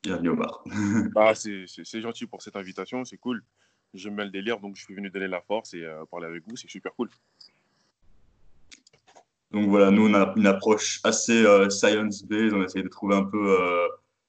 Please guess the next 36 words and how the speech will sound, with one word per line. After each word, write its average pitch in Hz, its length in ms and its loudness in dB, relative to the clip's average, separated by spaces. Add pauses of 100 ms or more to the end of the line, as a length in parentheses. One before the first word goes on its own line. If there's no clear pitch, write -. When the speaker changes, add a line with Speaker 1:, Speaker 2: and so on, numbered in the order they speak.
(140)
Speaker 1:
essayer, 90 300 -2
essayer 95 260 -2
de 92 80 0
parler 90 240 2
un 90 80 2
peu 98 240 0
de, 90 340 0
de 90 100 -6
théorie 101 520 2
et 90 160 0
de, 85 680 -6
bah, 92 140 2
de - 60 -4
pratique - 360 -2
aussi, 120 300 2
hein, 107 320 2
euh, 90 180 -4 (640)
et, 90 80 -4
euh, 85 880 2 (120)
et 92 120 -2
toi, 110 140 6
je 110 80 0
pense 110 200 -2
que - 40 -14
t'as 101 80 2
un 95 100 0
côté 98 320 -4
très 107 180 -2
pratique 95 360 -8
aussi, 107 640 0
t'as 87 100 2
un 85 140 0 (100)
peu 92 180 -6
plus 98 300 -4
culture, 101 720 2
euh, 90 320 2